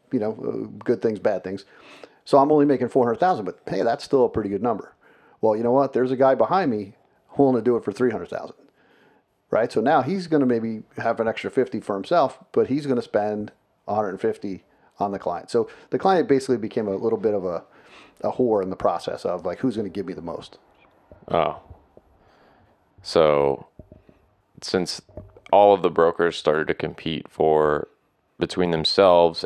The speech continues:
Speaker 2: and against the computers, um, maybe could you explain a little bit more exactly what the computerized option was, now that we know what a broker is? Like, can they do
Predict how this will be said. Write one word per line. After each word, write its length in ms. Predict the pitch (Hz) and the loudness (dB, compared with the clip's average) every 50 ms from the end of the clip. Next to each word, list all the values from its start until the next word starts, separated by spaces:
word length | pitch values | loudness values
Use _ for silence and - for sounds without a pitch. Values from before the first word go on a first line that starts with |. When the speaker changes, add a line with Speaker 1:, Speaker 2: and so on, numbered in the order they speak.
| - _ | -4 _
Speaker 2:
and 300 | 92 92 95 95 92 90 | 2 2 4 4 4 4
against 460 | 85 73 85 82 80 78 - - - | 2 4 4 4 4 2 -2 -4 0
the 260 | - 73 73 - - - - | 2 2 2 2 0 -4 -6
computers, 760 | - 76 71 - - 78 78 73 76 76 76 - - - - _ _ - - - - - - _ _ _ _ _ _ _ _ _ - _ - | -6 -8 -6 -4 -2 0 2 2 2 0 0 -2 -6 -14 -18 _ _ -20 -20 -20 -20 -20 -20 _ _ _ _ _ _ _ _ _ -8 _ 0
um, 460 | 78 78 76 76 73 73 73 - - - _ _ _ _ _ _ _ _ _ - | 2 2 4 2 0 0 -4 -6 -8 -12 _ _ _ _ _ _ _ _ _ 2
maybe 200 | 92 95 104 107 | 4 4 2 2
could 180 | - 95 87 | 0 0 2
you 80 | 92 90 | 2 0
explain 340 | 80 - - - 82 80 76 | 0 0 0 2 2 4 4
a 80 | 76 | 4
little 140 | 76 76 76 | 4 4 4
bit 100 | 76 - | 4 2
more 300 | 69 78 78 76 76 76 | 4 4 4 4 4 2
exactly 440 | 73 76 73 73 76 - - 76 76 | 2 2 2 2 2 0 0 -2 0
what 340 | 73 71 78 65 - - - | 2 4 4 2 2 0 -2
the 80 | 78 | -4
computerized 880 | - - - 76 - - - - 76 73 78 82 78 82 85 85 80 - - | -2 -2 -4 -6 -6 -6 -4 -4 0 4 4 6 6 6 4 4 2 2 2
option 340 | - 76 76 - - - 87 | 2 2 2 0 -2 -4 -2
was, 340 | 87 87 87 87 87 - - | 0 0 0 0 -2 -4 -4
now 160 | - 71 71 | -2 -2 0
that 120 | - - 62 | 0 0 -2
we 80 | 73 | 0
know 280 | 71 71 69 71 69 - - | 0 2 2 2 0 0 0
what 120 | - - | -2 -2
a 60 | - | -2
broker 400 | - - 71 73 - - 69 73 | 0 2 2 2 2 0 0 0
is? 220 | 90 90 85 - - | 0 0 0 0 0
Like, 200 | 71 73 - _ - - - - - - - _ _ - | -2 -2 -4 _ -20 -20 -20 -20 -20 -20 -20 _ _ -2
can 160 | 87 87 87 | 0 2 4
they 500 | 85 87 90 92 92 90 90 87 78 - - - _ _ _ _ _ _ _ _ _ _ - 85 | 4 4 4 4 4 2 2 0 -2 -4 -6 -14 _ _ _ _ _ _ _ _ _ _ -14 -6
do 520 | 73 85 87 85 82 82 80 80 80 65 | -2 2 2 2 2 2 2 0 0 -2